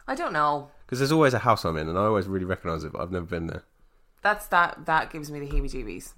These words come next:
Speaker 2: Why?
Speaker 1: Stuff like that freaks me out. 'Cause it makes me think, like, what if in my next life, if reincarnation is real, or it's a thing, what if in my next life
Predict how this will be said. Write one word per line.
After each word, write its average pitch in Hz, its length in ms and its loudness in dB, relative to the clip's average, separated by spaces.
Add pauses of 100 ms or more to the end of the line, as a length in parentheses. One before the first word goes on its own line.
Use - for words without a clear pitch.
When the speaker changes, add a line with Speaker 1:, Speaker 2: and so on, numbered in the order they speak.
Speaker 2:
Why? 90 240 0 (120)
Speaker 1:
Stuff - 320 -6
like 151 160 -6
that 143 160 -4
freaks - 320 -6
me 135 80 -10
out. 123 240 -10 (500)
'Cause 196 120 -2
it 208 100 -4
makes 220 220 -4
me 254 80 -10
think, 196 260 -8
like, 175 320 0 (1400)
what 196 300 4
if 208 120 -8
in 208 100 -8
my 190 160 0
next 185 320 -8
life, 123 440 -8
if 165 180 -10
reincarnation 175 640 -6
is 151 80 -10
real, 151 440 -8 (120)
or 151 140 -6
it's 147 100 -12
a 151 60 -16
thing, 147 320 -10
what 170 180 -2
if 180 60 -12
in 170 80 -8
my 165 100 -2
next 160 300 -8
life 143 260 -6